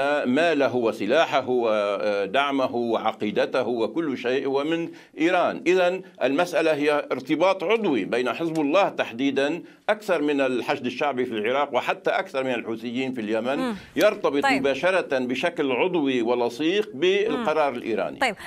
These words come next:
Speaker 2: آه، سيد إلياس، مع رفض حسن نصر الله إعطاء أي موعد لنهاية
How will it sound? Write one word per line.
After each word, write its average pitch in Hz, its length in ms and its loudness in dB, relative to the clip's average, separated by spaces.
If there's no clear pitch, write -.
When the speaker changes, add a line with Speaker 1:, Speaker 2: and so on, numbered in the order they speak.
Speaker 2:
آه، 226 100 2
سيد 320 280 0
إلياس، 226 440 0
مع 220 440 2
رفض 214 380 -2
حسن 226 380 -6
نصر 208 260 -4
الله 233 120 0
إعطاء 202 440 -2
أي 226 160 -2
موعد 170 420 -2
لنهاية 196 460 -2